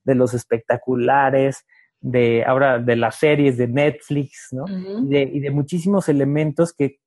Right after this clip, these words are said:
Speaker 1: todo el tiempo nos están diciendo cómo debe de ser una mujer para ser una mujer, eh, eh, aceptada,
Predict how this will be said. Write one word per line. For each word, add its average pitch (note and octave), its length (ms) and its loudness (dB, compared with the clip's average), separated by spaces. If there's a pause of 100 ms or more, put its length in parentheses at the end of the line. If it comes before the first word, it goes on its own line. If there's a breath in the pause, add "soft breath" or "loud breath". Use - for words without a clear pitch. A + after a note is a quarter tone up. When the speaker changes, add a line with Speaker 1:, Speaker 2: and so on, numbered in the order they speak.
(120)
Speaker 1:
todo F3+ 240 4
el F#3 140 2
tiempo F3 300 0
nos D3 100 -2
están D#3+ 220 -4
diciendo D#3 640 -2 (280 soft breath)
cómo F3+ 320 2
debe E3 220 6
de C#3 140 0
ser C#3 220 -2
una C#3 180 -2
mujer C3 500 0 (340)
para A2+ 280 -2
ser C3+ 240 -2
una B2+ 180 -6
mujer, A#2+ 640 -2
eh, A2 460 -8 (420)
eh, A2+ 380 0
aceptada, C#3 960 0